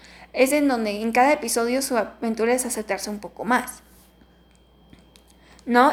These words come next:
Y tomando como matiz con Ragnarok, ¿no? O con el Loki que conocemos durante todo el M C U, en este Loki es como de, "Me estoy aceptando, sé que soy todo eso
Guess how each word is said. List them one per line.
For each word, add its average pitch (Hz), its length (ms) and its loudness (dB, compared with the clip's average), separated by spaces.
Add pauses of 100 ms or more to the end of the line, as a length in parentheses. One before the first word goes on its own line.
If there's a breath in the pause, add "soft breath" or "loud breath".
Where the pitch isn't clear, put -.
Y 269 160 4
tomando 269 460 4
como 247 600 2 (380 loud breath)
matiz 240 640 0
con 220 280 -4
Ragnarok, 220 640 2 (380 loud breath)
¿no? 240 320 4
O 247 80 0
con 226 160 2
el 220 140 4
Loki 277 260 4
que 285 140 -12
conocemos 233 520 -2
durante 214 300 -2
todo 247 140 -2
el 277 80 0
M 262 140 0
C 277 300 2
U, 277 140 2
en 247 160 2
este 320 400 2
Loki 302 380 2
es 302 120 -4
como 302 280 -4
de, 262 280 0 (360 loud breath)
"Me - 60 -6
estoy 233 200 0
aceptando, 277 760 0 (140)
sé 262 240 0
que 254 140 -2
soy 247 340 -2 (140)
todo 277 320 6
eso 254 440 -2